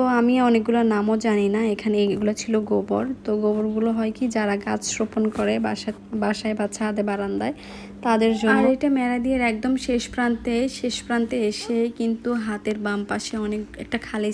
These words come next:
স্পেস দেখতে পাবেন। সেখানে পাবেন এইগুলো একদমই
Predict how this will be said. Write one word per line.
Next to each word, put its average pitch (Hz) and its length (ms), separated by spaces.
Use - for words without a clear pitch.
স্পেস 226 220
দেখতে 214 280
পাবেন। 208 240
সেখানে 247 360
পাবেন 208 260
এইগুলো 208 300
একদমই 226 560